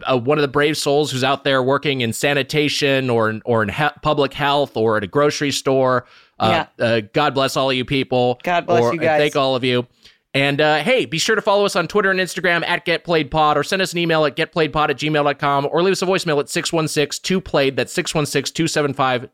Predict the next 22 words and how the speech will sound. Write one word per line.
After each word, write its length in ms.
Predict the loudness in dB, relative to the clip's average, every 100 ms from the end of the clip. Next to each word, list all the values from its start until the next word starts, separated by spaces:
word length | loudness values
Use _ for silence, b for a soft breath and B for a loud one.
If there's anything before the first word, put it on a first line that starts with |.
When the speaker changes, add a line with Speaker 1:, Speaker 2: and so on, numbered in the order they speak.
| -8
Speaker 1:
two 240 | -2 0
nine 380 | 0 0 -2 -4 -10
three 560 | -8 -2 0 -2 -6 _ _
three. 560 | -4 0 0 0 -4 -14 _ _ _
Speaker 2:
Yeah. 260 | -2 -2 -2 -8 _ _ _ _ _ _ _ _ _ -2
I, 160 | 0 0
I 120 | 0
also 200 | 2 2
wanted 160 | 0 0
to 60 | 0
plug 260 | 0 0 -6
Cave 240 | -2 -2 0
Story. 260 | 0 2
I 40 | 2
wanted 220 | 0 -2
to 60 | -2
tell 140 | -2
people 240 | 0 -2
to 60 | -2
play 220 | -2 -2
Cave 260 | 0 -2 -2
Story. 360 | -4 -4 -6